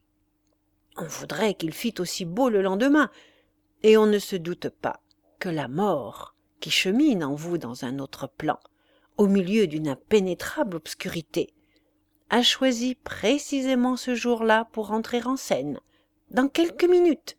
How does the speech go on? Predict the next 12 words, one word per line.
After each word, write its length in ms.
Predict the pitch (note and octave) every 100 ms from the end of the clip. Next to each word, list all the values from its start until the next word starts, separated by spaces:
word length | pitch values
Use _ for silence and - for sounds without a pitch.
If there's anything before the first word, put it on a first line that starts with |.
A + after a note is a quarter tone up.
| _ _ _ _
à 100 | -
peu 180 | D4 D4+
près 360 | A#3 - C#4 C#4
à 100 | B3+
l'instant 580 | A3 G#3+ G#3 - G#3+ B3
où 80 |
la 140 | B3 G#3+
voiture 500 | F#3 F#3+ - G3 A3
atteindra 440 | A3 G#3 G3 F3+
les 100 | F3+
Champs-Élysées. 720 | G3+ G#3 G#3 A3+ A#3 A3+ E3 _ _ _ _ _ _ _ _ _ _ _ _ _ _
Peut-être 580 | - C#4+ F4+ F4+ F4+ A3